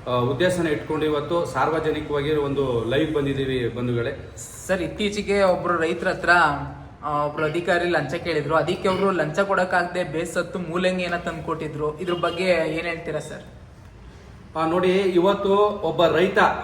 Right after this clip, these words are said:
Speaker 1: ಇವತ್ತು ರೈತನಿಗೆ ಎಷ್ಟು ಕಷ್ಟ ಇದೆ ಅಂತ ಅದು ಅವನಿಗೆ ಗೊತ್ತಿದೆ, ರೈತನಿಗೆ ಗೊತ್ತಿದೆ. ಆ, ನಮ್ಮ ಸರ್ಕಾರನೂ ಅಷ್ಟೇನೆ ಯಾವುದೇ ರೀತಿ ಪ್ರತಿಯೊಂದಕ್ಕೂ ಇವತ್ತಿನ ದಿವಸದಲ್ಲಿ,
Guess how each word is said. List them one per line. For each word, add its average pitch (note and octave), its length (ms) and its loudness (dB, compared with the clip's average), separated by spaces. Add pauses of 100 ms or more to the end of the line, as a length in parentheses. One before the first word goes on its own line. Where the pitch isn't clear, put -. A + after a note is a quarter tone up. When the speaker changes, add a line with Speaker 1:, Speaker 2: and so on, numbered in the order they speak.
(100)
Speaker 1:
ಇವತ್ತು F3+ 340 0
ರೈತನಿಗೆ F3+ 480 2
ಎಷ್ಟು E3+ 240 0
ಕಷ್ಟ - 300 -6
ಇದೆ F3 220 2
ಅಂತ D#3+ 160 -2
ಅದು D#3 260 2
ಅವನಿಗೆ D#3 300 2
ಗೊತ್ತಿದೆ, C#3+ 400 0
ರೈತನಿಗೆ C#3+ 520 0
ಗೊತ್ತಿದೆ. B2+ 680 -4 (280)
ಆ, C#3+ 240 2
ನಮ್ಮ E3+ 420 0
ಸರ್ಕಾರನೂ F3+ 760 2
ಅಷ್ಟೇನೆ F3 720 -2 (100)
ಯಾವುದೇ D#3+ 400 4
ರೀತಿ F3+ 420 4
ಪ್ರತಿಯೊಂದಕ್ಕೂ E3+ 1160 0
ಇವತ್ತಿನ D#3+ 380 -2
ದಿವಸದಲ್ಲಿ, E3 840 -2